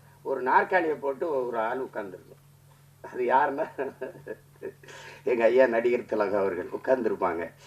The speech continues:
தினம் கூச்சப்படுவாங்க, "என்னடா நம்ம இவ்வளவு முன்னாடி வந்தோம், அதுக்கு முன்னாடி வந்து உட்கார்ந்துருக்காருடா" அப்படின்னு நினைச்சு இவங்க எல்லாம் கூடி பேசுறாங்க.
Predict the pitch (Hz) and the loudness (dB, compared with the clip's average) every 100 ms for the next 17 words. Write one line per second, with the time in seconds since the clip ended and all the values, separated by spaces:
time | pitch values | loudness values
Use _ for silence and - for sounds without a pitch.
0 | - - - 127 - - 131 156 170 190 | -20 -20 -12 -12 -8 -2 0 2 2 2
1 | 135 - 190 165 147 120 104 95 - - | 0 0 2 2 2 2 2 0 -8 -20
2 | - 139 156 160 160 - - - - 170 | -14 -8 -6 -6 -8 -12 -16 -18 -4 -4
3 | 202 220 220 233 247 254 202 226 233 262 | -2 -4 0 2 2 2 -6 -6 -8 -10
4 | - _ - _ - - 226 294 240 262 | -14 _ -20 _ -2 0 0 0 2 2
5 | 247 208 190 190 180 156 143 135 127 123 | 0 2 2 2 0 -2 -2 -2 -2 -2
6 | 110 127 135 131 120 127 - 104 - - | -2 -4 -6 -8 -8 -10 -8 -8 -10 -20
7 | - - - 139 123 117 139 170 - 151 | -20 -14 -2 2 2 0 -2 -4 0 -2
8 | 139 123 127 - 101 87 | 0 -2 -4 -4 -8 -8